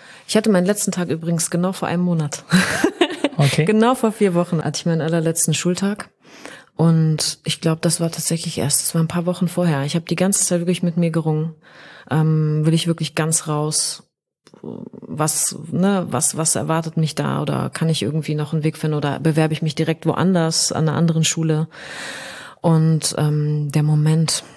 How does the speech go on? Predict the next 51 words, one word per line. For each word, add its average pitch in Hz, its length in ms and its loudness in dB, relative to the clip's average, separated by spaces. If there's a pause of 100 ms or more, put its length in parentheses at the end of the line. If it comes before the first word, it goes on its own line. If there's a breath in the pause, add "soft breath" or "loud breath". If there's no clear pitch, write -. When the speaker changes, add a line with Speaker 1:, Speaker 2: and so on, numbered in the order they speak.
(140 loud breath)
Speaker 1:
es - 140 -2
gab 170 180 0
da 190 80 2
gar 151 160 -2
keinen 147 360 0
Moment, 151 440 0
es - 120 0
war 151 80 -2
mehr 156 160 0
ein 156 80 -2
Prozess. - 540 -2 (1160)
Es - 120 -6
war 151 80 0
ein 151 60 -4
Prozess, - 640 -2
es - 120 -8
war 147 120 0
ein, 151 400 -2
ich - 140 -2
höre 165 160 2
auf 143 200 -4
mich, 220 380 0 (100)
ich - 220 -4
komme 165 260 0
wieder 156 160 0
bei 147 160 -2
mir 180 240 4
an, 170 260 0
ich - 140 -4
höre 160 240 0
darauf, 143 320 -6
was - 160 0
will 156 140 -4
ich - 180 -2
eigentlich. 156 560 -4 (800 loud breath)
Es - 160 0
war 160 80 0
eine 160 140 0
Befreiung 170 580 0
aus 156 500 -2
diesen 160 280 -2
ganzen, 156 720 -2
ne, 202 300 0
was 165 180 0
denkt 180 240 -2
man 160 140 0
eigentlich, 160 320 -6
was 160 140 -2
man 151 120 -2
machen 165 300 -2
muss - 500 0